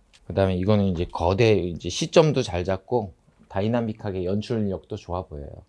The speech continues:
그리고 그거보다 약한 동물들,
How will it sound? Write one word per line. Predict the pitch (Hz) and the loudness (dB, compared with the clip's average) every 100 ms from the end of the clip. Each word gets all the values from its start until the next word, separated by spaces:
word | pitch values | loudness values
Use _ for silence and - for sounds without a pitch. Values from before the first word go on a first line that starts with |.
| _ | _
그리고 | 95 90 90 - _ _ _ _ | -4 -4 -4 -8 _ _ _ _
그거보다 | - 101 95 92 85 | -2 0 0 0 0
약한 | 92 - - 131 147 151 151 | -2 -4 -2 -2 -2 -12 -16
동물들, | - 85 78 76 131 170 | -12 -8 -8 -6 -6 -6